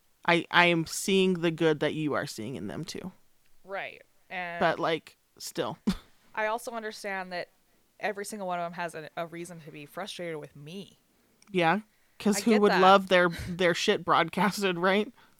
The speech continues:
Speaker 2: Well, no, I mean, just even before the podcast. Like, I am the only one living outside of the box. I don't have a, I don't have a spouse. I don't have dogs. I don't have kids. I don't have a house.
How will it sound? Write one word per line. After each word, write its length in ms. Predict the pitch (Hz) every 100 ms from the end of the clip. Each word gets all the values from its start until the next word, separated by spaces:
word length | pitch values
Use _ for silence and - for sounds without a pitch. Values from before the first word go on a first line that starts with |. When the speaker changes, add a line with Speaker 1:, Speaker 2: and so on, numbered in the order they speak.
| _ -
Speaker 2:
Well, 220 | 277 294
no, 200 | 311 269
I 120 | 226
mean, 160 | 226 226
just 200 | 240 - _
even 240 | 240 247 247
before 260 | 247 254
the 60 | 214
podcast. 680 | 175 120 - 139 160 - - - - _ _ _ _ _ _ - 190
Like, 260 | 190 - 185
I 120 | 185
am 160 | 208 220
the 60 |
only 220 | 190 202
one 280 | 196 185 180 160
living 280 | 170 175 175
outside 300 | 151 - 160
of 80 | 156
the 60 | 160
box. 320 | 143 143 -
I 40 | 160
don't 100 | 170
have 100 | 170
a, 60 | 156 -
I 120 | 165
don't 100 | 190
have 100 | 190
a 60 |
spouse. 400 | 196 - 147 156 156
I 40 |
don't 140 | 156
have 180 | 170 165 143
dogs. 340 | 139 147 151
I 40 |
don't 120 | 156 165
have 120 | 170
kids. 420 | - 143 151 - - - - - -
I 40 |
don't 100 | -
have 120 | 185
a 40 | 196
house. 500 | 165 151 156 -